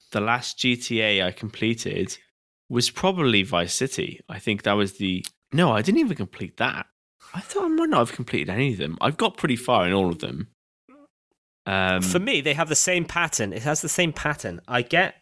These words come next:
Speaker 2: I, I see the, the screenshots, the videos. I get excited. I think this is gonna be amazing. I purchase the game.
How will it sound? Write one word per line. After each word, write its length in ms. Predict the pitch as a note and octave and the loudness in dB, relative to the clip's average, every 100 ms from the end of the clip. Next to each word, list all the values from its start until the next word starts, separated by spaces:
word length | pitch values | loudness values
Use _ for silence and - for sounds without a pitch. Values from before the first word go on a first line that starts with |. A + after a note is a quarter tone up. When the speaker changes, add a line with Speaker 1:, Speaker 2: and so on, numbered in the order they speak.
| - | -2
Speaker 2:
I, 200 | C3 - | 0 2
I 120 | C3 | 0
see 600 | C3 - E3 F#3 F#3 - - D#4+ | 0 2 4 4 2 -2 -8 -18
the, 840 | F3+ C3+ C#3 B2+ B2 A#2+ A#2 A2 F2+ | -12 -6 2 4 6 4 4 2 0
the 60 | |
screenshots, 680 | A#2 - C#3 C#3 - C#3 - | -4 0 2 2 2 0 0
the 80 | A2+ | -4
videos. 420 | A2+ A#2 A#2+ A#2 | -2 2 2 2
I 60 | A2+ | 2
get 120 | A2+ | 0
excited. 520 | A#2 - A2+ A2+ B2 | -2 0 2 2 0
I 40 | G#2 | -2
think 180 | A2+ | -2
this 140 | G#2 - | -4 -4
is 60 | |
gonna 160 | - A2+ | -4 0
be 80 | A#2 | 0
amazing. 460 | A2 G#2 G#2 B2 - | 2 0 0 -2 -2
I 120 | A2 | -6
purchase 400 | - B2 A#2 C#3 | 0 2 2 0
the 100 | - | -2
game. 300 | C#3 A#2 C3 | -2 -2 -4